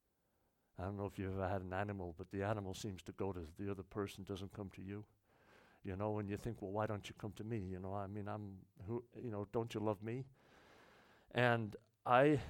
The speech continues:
as a teenager, was a very angry boy. Now, I've shared that with you before. A very ya-, angry young man. I was angry at God for the, the way I was born with a cleft lip and palate, and you've heard all this stuff, and I don't wanna belabor you with that. But what breaks my heart is, is that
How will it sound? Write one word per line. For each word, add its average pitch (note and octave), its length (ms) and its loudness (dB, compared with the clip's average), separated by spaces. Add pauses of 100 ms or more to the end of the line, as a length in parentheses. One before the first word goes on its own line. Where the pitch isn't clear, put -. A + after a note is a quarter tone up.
(240)
as A2+ 140 2
a G2 40 -2
teenager, A#2+ 720 2
was F#2+ 220 -4
a F#2+ 40 -2
very G2+ 320 0
angry G2+ 420 0
boy. F2+ 300 -2
Now, F2+ 220 -2
I've F#2+ 100 -4
shared F2 300 -4
that - 180 -4
with F2+ 160 -10
you F#2 140 -10
before. F#2 460 -6
A E2 40 -6
very F#2 240 -2
ya-, G2 320 4
angry G#2 260 0
young F#2 200 -4
man. G2+ 180 0
I G#2 80 2
was F2+ 240 -6 (160)
angry A2 380 2
at F2 160 -6
God G2 280 0
for - 120 -16
the, E2+ 160 -8 (640)
the F2+ 80 -6
way F2+ 200 0
I G2 140 4
was F2 180 -4
born G2 340 2
with F#2+ 140 -4
a - 40 -10
cleft F#2+ 360 0
lip F#2 140 -4
and F2 100 -14
palate, F#2+ 380 2
and G#2+ 100 -2
you've G#2+ 120 0
heard F#2+ 200 0
all F2+ 220 0
this F2+ 140 -4
stuff, F#2+ 380 -4
and F2+ 160 -10
I F#2 80 -6
don't G2+ 200 -2
wanna F#2+ 220 -2 (120)
belabor F#2 460 0 (120)
you F2+ 200 -4
with E2+ 160 -6
that. F2 320 -4 (1040)
But G2+ 100 2
what G#2 300 4
breaks A2+ 320 2
my A2+ 140 2
heart A2+ 320 6
is, F2 280 -2
is F2+ 180 -4
that F2+ 280 -6